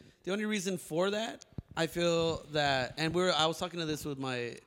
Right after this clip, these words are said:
with, uh, my brother-in-law, Jason, um, that, uh, it would, uh, actually, he brought up this point that it would actually have the most, like, emotional weight behind it because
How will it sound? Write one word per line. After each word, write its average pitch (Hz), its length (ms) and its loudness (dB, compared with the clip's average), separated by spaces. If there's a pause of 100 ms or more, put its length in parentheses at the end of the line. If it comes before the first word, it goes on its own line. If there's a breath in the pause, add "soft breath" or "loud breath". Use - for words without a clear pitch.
(100)
with, 120 320 -8
uh, 113 240 -4
my 117 100 -10
brother-in-law, 120 720 -4
Jason, 113 500 -10 (600 loud breath)
um, 107 580 -6 (720)
that, 135 380 0
uh, 127 320 0 (260)
it 143 180 -2
would, 151 300 2
uh, 139 260 4
actually, 160 280 0
he 170 100 0
brought 156 220 4
up 139 80 -2
this 139 100 -10
point 175 240 -2
that 139 120 -2 (260 loud breath)
it - 80 0
would 180 200 4
actually 190 640 2
have 165 300 4
the 156 100 6
most, 156 640 2
like, 123 480 0 (160)
emotional 139 720 -2
weight 135 320 -2 (500)
behind 139 420 -2
it 170 320 -6
because 143 520 0